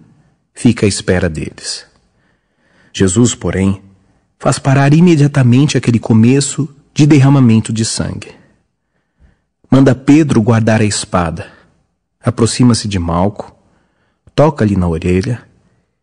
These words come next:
e ele fica totalmente curado. Com este milagre,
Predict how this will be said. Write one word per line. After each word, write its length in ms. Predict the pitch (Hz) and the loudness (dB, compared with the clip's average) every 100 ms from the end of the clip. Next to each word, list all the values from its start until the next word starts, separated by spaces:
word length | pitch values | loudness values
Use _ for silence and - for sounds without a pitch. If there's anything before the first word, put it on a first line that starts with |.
| _ _ _ - | _ _ _ 0
e 80 | 131 | 4
ele 160 | 127 | 4
fica 320 | 117 127 - | 2 0 0
totalmente 560 | 120 147 151 143 113 - | -2 0 0 0 0 -4
curado. 560 | - 123 92 101 - - _ _ _ _ _ _ _ _ _ _ _ _ | -6 -6 -6 -14 -20 -20 _ _ _ _ _ _ _ _ _ _ _ _
Com 140 | - | 0
este 220 | 139 - | 0 0
milagre, 580 | 92 85 90 87 - - | -4 -2 -2 -2 -6 -20